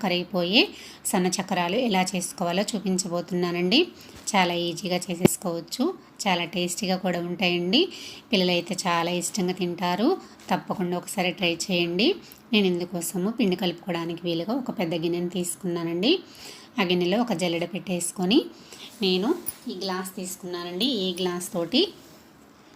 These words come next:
మూడు గ్లాసుల వరకు వరిపిండి వేయించుకున్నానండి. నేను వరిపిండిని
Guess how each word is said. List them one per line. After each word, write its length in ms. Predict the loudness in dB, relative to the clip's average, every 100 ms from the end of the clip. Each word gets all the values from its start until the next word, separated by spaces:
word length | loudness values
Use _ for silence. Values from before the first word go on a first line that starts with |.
| -20 -2
మూడు 180 | 2 4 4
గ్లాసుల 400 | 2 2 2 0 0
వరకు 320 | -4 2 2 2 -4 -20 -18 0
వరిపిండి 360 | 0 4 2 4
వేయించుకున్నానండి. 800 | 4 2 -2 -2 -2 0 -2 0 0
నేను 200 | 2 0 0 -16 -20 -16 -2
వరిపిండిని 520 | 0 2 2 4 6